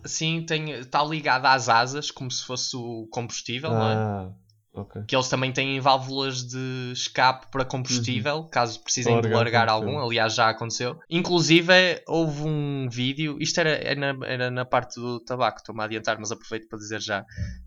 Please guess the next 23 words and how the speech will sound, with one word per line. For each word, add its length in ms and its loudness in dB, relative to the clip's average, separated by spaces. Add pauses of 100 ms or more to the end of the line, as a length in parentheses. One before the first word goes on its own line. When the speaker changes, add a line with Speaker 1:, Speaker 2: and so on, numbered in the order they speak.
Speaker 1:
Há 140 6
um 160 0
vídeo 600 -2
de 160 -8
um 200 -2
avião, 600 -4 (200)
de, 320 -8
de 80 -8
um 200 -6
passageiro 480 0
a 40 -6
filmar 440 -2
uma 220 0
asa 200 -2
de 80 -8
um 120 -4
avião 540 -4
a 80 0
largar 520 2
uma 160 -8
substância 680 -4
da 220 2
asa. 220 -6